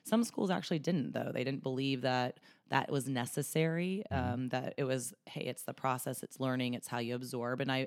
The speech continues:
Speaker 1: I respect and admire that in many ways. But moving forward, all registered yoga schools will have to actually create an assessment. Yoga Alliance is not defining what that assessment is. We are leaving it up to the R Y S, at least for now.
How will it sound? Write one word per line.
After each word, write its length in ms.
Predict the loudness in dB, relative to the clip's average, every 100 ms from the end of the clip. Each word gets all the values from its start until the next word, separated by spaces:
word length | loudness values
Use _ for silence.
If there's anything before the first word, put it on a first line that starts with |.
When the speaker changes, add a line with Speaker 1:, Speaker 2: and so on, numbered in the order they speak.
| 0
Speaker 1:
I 60 | -2
respect 500 | -2 -4 -4 -4 -4
and 260 | -2 -4 -6 -20 -14 -4
admire 460 | 2 4 6 4 2
that 220 | 0 2
in 100 | 2
many 240 | 2 0
ways. 420 | 0 2 0 0 -4 -10 0
But 140 | 2
moving 280 | 4 2 0
forward, 340 | 2 2 4
all 200 | 2 0
registered 440 | 0 0 -2 -2 -2
yoga 240 | -2 -2
schools 440 | -4 -2 -2 -2 -2
will 180 | -2
have 220 | 0 -2 -2
to 160 | -6
actually 600 | -4 -4 -4 -4 -2 -2
create 340 | -4 -2 0 0
an 120 | -2
assessment. 560 | 0 -2 -2 -4 -6 -8 -20 -20 -8 0
Yoga 160 | 2
Alliance 380 | 4 4 2 0
is 80 | -2
not 200 | -2 -2
defining 480 | -6 -4 -2 0 -2
what 120 | -2
that 140 | -2
assessment 520 | -4 -2 -4 -2 -4 -4
is. 340 | -4 -4 -4
We 200 | -2 -2
are 240 | 2 0
leaving 260 | 0 -4 -2
it 100 | -2
up 140 | -2
to 140 | -4 -2
the 120 | 0
R 160 | 0 0
Y 180 | 0
S, 220 | 0 -2 -4
at 120 | -4
least 260 | -6 -6
for 100 | -8
now. 460 | -6 -6 -6 -8